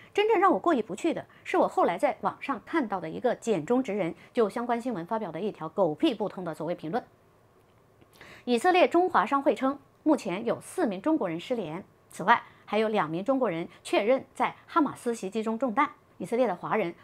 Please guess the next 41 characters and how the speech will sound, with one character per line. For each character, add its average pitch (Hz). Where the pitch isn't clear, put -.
目 247
前 156
都 208
在 208
等 151
待 185
吴 185
京 277
营 139
救。 233
这 349
家 339
伙 339
在 302
这 370
里 233
说 269
的 226
这 214
些， 196
在 240
本 165
轮 175
巴 320
以 240
冲 240
突 214
中 202
失 -
联 233
的 202
中 240
国 220
人 156
倒 196
是 175
不 185
包 180
括 170
诺 214
亚， 135